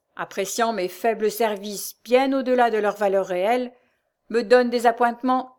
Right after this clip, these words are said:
qui sont une fortune. Je considérerais comme une injure une proposition du genre de celle que vous alliez formuler.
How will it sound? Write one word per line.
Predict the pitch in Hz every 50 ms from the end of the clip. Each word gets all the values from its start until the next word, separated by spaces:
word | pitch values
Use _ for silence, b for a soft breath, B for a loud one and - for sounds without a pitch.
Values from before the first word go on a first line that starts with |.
| _
qui | - 269
sont | 262 285 269
une | 262 277 254 247
fortune. | - - 285 277 - - - 196 180 165 185 214 _ _ _ _ _ _ _ _ _ _ _ _ _ _ _ _ _
Je | _ -
considérerais | - - 240 233 214 - - 170 160 208 220 226 - 196 190 - - - _
comme | - 339 320 311
une | 302 269 254
injure | 247 247 247 226 185 165 165 - 233
une | 208 202 202
proposition | - - 214 220 220 214 190 208 214 - - 269 269
du | 233 214 202
genre | - 240 220 202 196
de | 214
celle | 208 - - 190 165 160 -
que | -
vous | 190 196 185 208
alliez | 190 190 196
formuler. | 196 220 196 190 196 196 170 165 151